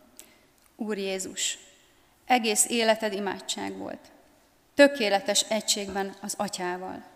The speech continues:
Lelked által taníts minket imádkozni szerető akaratod szerint. Hadd egyesüljenek a hívők az egész világon, a dicséretben,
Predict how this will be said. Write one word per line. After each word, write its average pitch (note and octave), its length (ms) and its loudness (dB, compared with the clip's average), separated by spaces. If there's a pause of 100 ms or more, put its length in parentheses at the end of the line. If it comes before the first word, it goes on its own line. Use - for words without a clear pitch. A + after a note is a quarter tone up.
(800)
Lelked A#3+ 480 6
által A3+ 500 6
taníts A3+ 420 4
minket F#3+ 360 -4
imádkozni A3 720 0
szerető A3 560 2
akaratod F#3+ 560 0
szerint. F#3 500 -8 (1080)
Hadd C4+ 360 4
egyesüljenek G#3+ 800 4
a A3 60 4
hívők G#3 440 0
az G#3+ 180 4
egész A3+ 420 4
világon, G3 600 4 (380)
a - 40 -12
dicséretben, A3 920 4